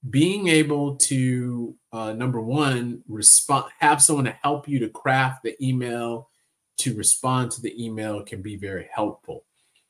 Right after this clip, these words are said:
I know there's others who may have hundreds of emails a day, may not go through all of them,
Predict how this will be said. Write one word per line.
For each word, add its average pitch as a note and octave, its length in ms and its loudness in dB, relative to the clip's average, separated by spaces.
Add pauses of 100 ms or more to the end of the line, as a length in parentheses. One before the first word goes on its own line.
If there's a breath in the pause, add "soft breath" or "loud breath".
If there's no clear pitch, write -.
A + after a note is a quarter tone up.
(240)
I A#2+ 140 2
know A#2+ 180 0
there's A#2 340 -2
others C#3+ 520 4
who C3+ 140 0
may A#2 260 2
have A2+ 260 -2
hundreds C3+ 920 2
of A2+ 180 -8
emails A2 640 -4
a A2 60 -10
day, F#2+ 540 -8 (380)
may B2+ 240 4
not D3+ 280 4
go C3+ 180 2
through C3 260 -4
all B2 360 2
of A#2+ 220 -4
them, B2 380 -4